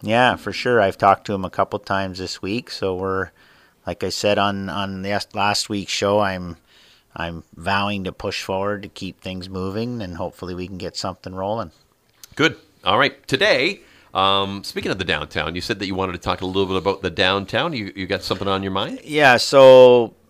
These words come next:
Speaker 1: they're having, each year the B I A has put on the downtown, like, kinda like a night market
Speaker 2: Right.
Speaker 1: or
Speaker 2: Yep.
Speaker 1: Christmas, downtown Christmas market. Well, this year they're doing it a little differently. They're, I think they're, they're,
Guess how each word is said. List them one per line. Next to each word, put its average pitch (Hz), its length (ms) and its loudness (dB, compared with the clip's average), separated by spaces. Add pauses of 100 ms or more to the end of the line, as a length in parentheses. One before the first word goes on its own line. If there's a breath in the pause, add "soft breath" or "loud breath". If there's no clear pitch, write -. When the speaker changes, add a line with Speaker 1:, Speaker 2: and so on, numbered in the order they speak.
(300)
Speaker 1:
they're 117 260 -4
having, 127 400 4
each 143 320 -2
year 135 240 4
the 113 100 -2
B 110 180 0
I 107 100 4
A 104 200 0
has 98 180 -4
put - 180 -4
on 98 380 -6 (520 soft breath)
the 90 240 -8
downtown, 92 1000 -8 (260 soft breath)
like, 82 200 -14
kinda 95 220 -12
like 85 160 -12
a 82 60 -14
night 85 300 -12
market 85 360 -8
Speaker 2:
Right. 120 160 2
Speaker 1:
or 82 340 -8
Speaker 2:
Yep. 160 160 -2
Speaker 1:
Christmas, - 720 -12 (380 soft breath)
downtown 90 420 -12
Christmas - 440 -16
market. 90 280 -6
Well, 107 100 -2
this 127 260 4
year 135 200 8
they're 113 240 6
doing 113 240 -2
it 113 40 -4
a 107 60 -2
little 101 200 -4
differently. 98 540 -6
They're, 95 120 -4
I 92 100 -4
think 120 220 -8
they're, 104 180 -4
they're, 92 380 -8